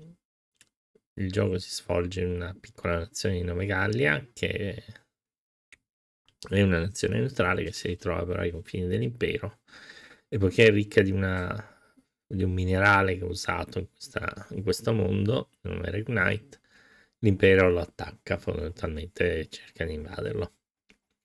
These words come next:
Finora abbiamo semplicemente giocato un turno di introduzione, i nostri, abbiamo conosciuto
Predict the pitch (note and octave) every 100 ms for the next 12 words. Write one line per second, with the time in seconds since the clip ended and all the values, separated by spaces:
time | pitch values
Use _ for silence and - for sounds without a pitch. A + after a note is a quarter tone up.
0 | - _ - G#2 G#2+ G#2+ G#2 G2+ F#2+ -
1 | F#2 - G2+ - F#2 F#2 - E2+ - -
2 | - - - _ _ _ _ _ _ A#2
3 | G2+ - D#2 - B2 C3+ - D3+ D#3 D#3
4 | D#3 C3+ - F2 - - A2+ F#2 F#2 -
5 | - - - E2+ - -